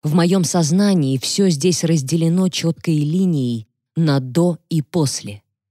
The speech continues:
По одну сторону черты воспоминания радостные и светлые. Детство в небольшом городке, мороженое, которое продаётся на бензоколонке, подержанные роликовые коньки. Пекарня, куда я заскакивала каждый день ровно в три,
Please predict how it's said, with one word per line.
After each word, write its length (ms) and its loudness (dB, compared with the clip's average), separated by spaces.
По 160 2
одну 300 2
сторону 560 0
черты 480 -2
воспоминания 920 2
радостные 600 2
и 40 0
светлые. 760 -4
Детство 500 0
в 60 0
небольшом 540 0
городке, 600 -2
мороженое, 760 2
которое 420 0
продаётся 680 -2
на 120 0
бензоколонке, 960 -4
подержанные 720 0
роликовые 520 0
коньки. 560 -4
Пекарня, 520 0
куда 220 -2
я 160 2
заскакивала 720 -2
каждый 440 -2
день 280 0
ровно 360 -2
в 100 -10
три, 320 -2